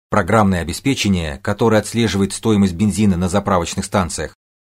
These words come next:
может мгновенно обнаруживать снижение цены у конкурента и снижать цены на собственной станции, чтобы избежать оттока клиентов. Поэтому ни у одного поставщика нет стимула первым снижать цену,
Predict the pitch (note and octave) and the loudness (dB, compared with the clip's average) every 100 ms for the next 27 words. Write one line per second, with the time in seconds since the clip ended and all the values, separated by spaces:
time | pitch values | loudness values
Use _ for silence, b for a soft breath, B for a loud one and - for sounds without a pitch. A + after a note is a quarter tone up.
0 | - A2+ C3+ - - G2+ G#2+ G2+ C#3 C#3 | -4 0 2 0 0 0 2 2 2 0
1 | - A#2 G#2+ G#2+ A2+ G#2+ G2 G#2 F#2+ G2+ | -2 0 2 4 2 0 0 0 2 2
2 | F#2 - G2+ G2+ G2 G#2 C3 G#2 E2 D2 | 0 0 2 2 0 -2 0 0 -2 -8
3 | - _ _ _ G2 - A2+ F#2+ D#2+ - | -10 _ _ _ -6 -2 0 0 -4 -4
4 | C3+ C3+ B2+ - D3 - G#2+ - G2+ G2+ | -2 0 0 -2 -2 0 -2 0 2 2
5 | - G#2 E2+ E2 C2+ - - - G2+ E2 | 2 -2 -2 -8 -10 -14 -18 -4 -2 -2
6 | D2 F2 D#2+ A#2 - C#3 - F#2 F2 - | -6 -6 -2 -2 -2 -6 -2 -4 -4 -4
7 | F2+ E2 C#2+ C#2+ _ _ _ _ A2+ B2 | -4 -4 -8 -12 _ _ _ _ 0 2
8 | B2+ A#2+ A#2 A2+ A2+ C#3+ D3 C3+ C#3+ B2 | 2 2 0 0 2 4 4 4 2 2
9 | G2 G2 G2+ - G2+ B2+ C3 A2 A2+ G2+ | 0 -2 -6 -6 -4 0 0 0 0 0
10 | - - A2+ G#2 G2 A2+ G2+ F2+ - G2+ | -2 0 2 2 2 0 0 0 -2 -2
11 | F2+ E2 - G2 D2 | -2 -4 -2 -2 -2